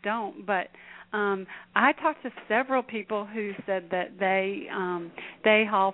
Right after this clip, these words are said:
for a, a mom and pop, just a, you know, just a small little company, and, and that the, um, that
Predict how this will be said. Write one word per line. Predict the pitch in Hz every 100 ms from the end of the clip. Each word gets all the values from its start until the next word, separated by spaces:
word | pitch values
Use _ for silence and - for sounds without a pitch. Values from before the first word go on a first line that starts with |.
| -
for | 180 175
a, | -
a | 180
mom | 180 185 185
and | 185 190
pop, | - 180 190 -
just | 196 -
a, | 196
you | 214 196
know, | 180 180
just | 185 -
a | 190 -
small | 185 180 180 190 196
little | 185
company, | - 185 196 226 220
and, | 196 -
and | 202 196 190
that | 202 202
the, | 202 202 - 214
um, | 208 208 202 - - - - -
that | 220 226 233